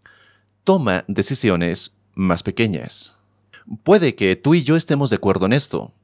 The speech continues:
La única manera, o por lo menos una de las mejores maneras de progresar hacia la vida que quieres, hacia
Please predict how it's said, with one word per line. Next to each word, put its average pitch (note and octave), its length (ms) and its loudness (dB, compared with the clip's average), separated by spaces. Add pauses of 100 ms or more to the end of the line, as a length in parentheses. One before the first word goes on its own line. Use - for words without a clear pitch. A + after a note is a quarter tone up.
(220)
La G#2 200 2
única F#3 280 2
manera, G#2 540 0
o - 100 -2
por G3+ 200 2
lo F#3+ 80 4
menos F3 460 0
una F3 220 2
de A#2 60 4
las F#2+ 140 -2
mejores A#2+ 400 -2
maneras F#2 400 0
de F#2 100 2
progresar F2 800 0
hacia E2+ 380 -2
la D#2+ 100 0
vida G#2+ 220 2
que B2 100 -4
quieres, F2+ 560 0
hacia E2 500 -2